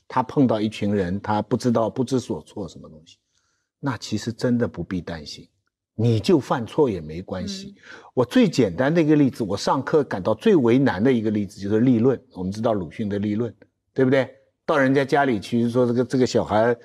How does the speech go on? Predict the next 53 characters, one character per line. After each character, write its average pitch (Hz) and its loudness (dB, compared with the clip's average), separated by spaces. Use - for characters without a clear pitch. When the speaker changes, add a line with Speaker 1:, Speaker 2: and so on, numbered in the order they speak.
Speaker 1:
将 117 -2
来 113 2
升 127 0
官 151 2
啊， 82 -6
赏 - -12
一 87 -8
笔 87 -8
钱； - -16
这 - 0
个 131 4
小 104 0
孩 117 0
将 123 2
来 123 0
发 139 0
财， 135 0
这 147 2
个 113 0
很 92 -6
好。 - -10
这 - -8
小 107 0
孩 127 0
将 147 0
来 147 2
要 143 4
死 - -12
掉， 151 2
被 104 -2
人 87 -8
打 - -8
出 - -6
来。 - -8
那 143 0
鲁 110 -2
迅 170 2
的 139 2
总 101 -2
结 104 0
就 117 2
是 101 -2
说， 110 2
你， 104 0
你 76 -10
看， 110 -2
你 95 -12
看， 101 -6
说 139 0
真 151 0
话 143 0
讨 110 -2
打， 117 -2